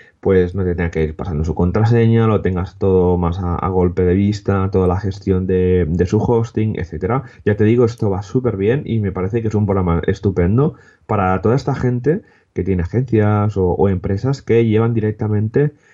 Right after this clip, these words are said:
el, tanto el desarrollo y el hosting, o solo el hosting, ¿no? Y quiere, por ejemplo, hacer marca blanca.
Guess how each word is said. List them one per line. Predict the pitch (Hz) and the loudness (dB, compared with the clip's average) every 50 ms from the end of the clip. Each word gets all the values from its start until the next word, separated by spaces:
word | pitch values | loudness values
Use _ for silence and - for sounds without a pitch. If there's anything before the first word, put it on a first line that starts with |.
| _ _ - | _ _ -6
el, | 98 101 95 95 90 82 82 82 - | -2 0 2 2 2 2 0 -2 -4
tanto | - 95 92 90 | -4 -4 -2 -2
el | 90 87 | 0 0
desarrollo | 90 92 101 98 95 95 95 101 104 104 101 98 | 0 -2 -2 -4 -2 0 2 2 4 4 4 4
y | 95 92 | 4 2
el | 92 87 87 - | 0 0 -2 -4
hosting, | 101 107 - 147 151 139 | -4 -2 0 0 0 0
o | |
solo | 139 165 170 139 | 0 0 0 0
el | 110 110 | 0 0
hosting, | - 120 - - - - 120 | -4 -6 -6 -6 -14 -14 -6
¿no? | 64 98 147 202 - - - - - _ _ | -2 -2 -2 -2 -4 -8 -18 -20 -20 _ _
Y | - 95 101 | -8 -8 -2
quiere, | - 107 107 110 104 101 98 | 0 0 2 4 2 2 0
por | 101 98 | -2 -6
ejemplo, | 90 92 90 104 101 | -4 -6 -4 -4 -6
hacer | 98 - - - | -6 -6 -8 -6
marca | 71 71 76 - - | -6 -8 -6 -6 -2
blanca. | - 113 104 87 80 - - | -2 -2 -2 -2 -6 -10 -16